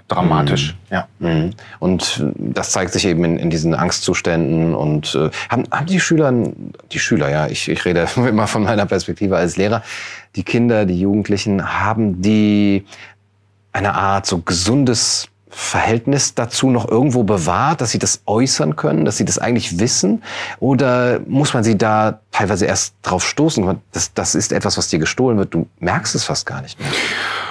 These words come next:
Speaker 1: Ja, ich bin ja seit letztem Jahr sehr kritisch unterwegs, äh, auf, äh, den ganzen Kanälen, wo ich aktiv bin.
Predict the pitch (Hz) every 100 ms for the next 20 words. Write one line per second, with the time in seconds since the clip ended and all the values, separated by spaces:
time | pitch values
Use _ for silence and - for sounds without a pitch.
0 | - _ - 151 135 110 135 135 107 113
1 | 113 123 - 117 113 107 92 110 127 120
2 | - 143 143 113 127 127 110 123 123 -
3 | - - 107 107 92 - - - 107 104
4 | - - - 95 90 - 104 95 92 -
5 | 92 98 101 120 117 113 - 113 - 127
6 | 113 - 110 110 110